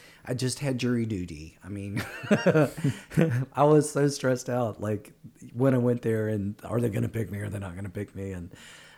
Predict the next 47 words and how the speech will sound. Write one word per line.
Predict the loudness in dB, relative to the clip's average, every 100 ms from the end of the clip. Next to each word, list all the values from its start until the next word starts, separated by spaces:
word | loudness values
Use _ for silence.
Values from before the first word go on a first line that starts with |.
| -10
I |
got | -8 -6 -2
picked, | 0 0 -2
and | -4
then | -4
I |
got | -4 -6
dismissed, | -10 -6 -4 -4 -10
and | -12
that | -10
was | -10 -12
a | -12
whole | -12 -12 -10
another | -8 -10 -10 -10
story, | -10 -10 -8
maybe | -8 -8
another | -8 -8 -10
podcast | -12 -12 -12 -14 -12 -12
or |
something. | -8 -6 -4 0
But | 0 0 -10 -20 -20 2
then | 4
again, | 4 4 4
I | 6
mean, | 6 4 6
when, | 6 6 2
when | 0 2 2
someone | 2 0 0 0
is | 0 0 -4 -10 _ _ _
feeling | 0 4 4 4
rage | 2 2 0 -2
or |
shame | -4 -2 -2 -2
or |
guilt | -2 0 0 0
or | -2
remorse, | 0 2 2 0 -4
I |
mean, | -4 -2
these | -2 0
things | 0 0
can | -6 -4
cause | -2 -2 0
these, | -2 -2
like, | -2 -4 -6
psychological | -6 -4 -2 -4 -4 -6 0
loops | 2 2 -4 -6